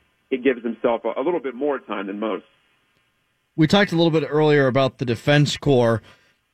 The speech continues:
Speaker 2: Man, coming into the season, I was worried about the Penguins' defense. Uh, I didn't know how Hunwick was gonna fit in, and you just worried about Chris Letang. Well,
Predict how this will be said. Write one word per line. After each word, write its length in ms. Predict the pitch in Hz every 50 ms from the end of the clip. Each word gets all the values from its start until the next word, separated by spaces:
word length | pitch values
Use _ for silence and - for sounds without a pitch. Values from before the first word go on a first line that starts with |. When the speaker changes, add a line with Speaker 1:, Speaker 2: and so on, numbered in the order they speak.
| _ _ -
Speaker 2:
Man, 200 | 156 185 196 185
coming 260 | - 202 214 240 240
into 160 | 254 247 226
the 80 | 175 151
season, 540 | - - - 185 196 190 135 156 151 135 123
I 160 | 135 156 170
was 160 | 170 151 127
worried 260 | 127 151 147 147 139
about 180 | 123 113 117 -
the 60 | -
Penguins' 420 | - 139 135 117 110 110 104 101
defense. 540 | - 110 101 - - 107 98 90 85 - - - - - _ _ -
Uh, 40 | 101
I 160 | 110 127 151
didn't 80 | 160
know 100 | 170 170
how 160 | 160 165 156 135
Hunwick 380 | 123 147 151 156 156 143 -
was 140 | - 147 -
gonna 180 | - 151 139 131
fit 260 | - - 143 139 135
in, 280 | 139 139 135 131 131
and 280 | 135 123 135 139 135 131
you 80 | 127 123
just 180 | 143 131 -
worried 220 | 127 143 147 151 139
about 220 | 120 127 120 117
Chris 280 | - - 156 131 - -
Letang. 600 | 120 110 - - 147 143 139 131 120 117 113 101 - - - _ _ _ _ _ _ -
Well, 400 | 117 131 139 147 175 196 170